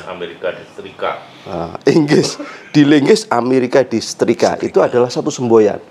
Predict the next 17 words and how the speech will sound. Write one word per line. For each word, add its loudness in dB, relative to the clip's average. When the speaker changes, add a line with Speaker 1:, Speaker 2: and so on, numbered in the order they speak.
Speaker 3:
Hmm. -10
Speaker 2:
Semboyan-semboyan 4
inilah 2
yang 2
perlu 0
diciptakan 0
memang. 2
Betul 0
itu. -2
Speaker 3:
Ya. -12
Speaker 2:
Ya. 0
Cuman 2
sekarang 0
ini 0
semboyan 4
ini 0
justru 4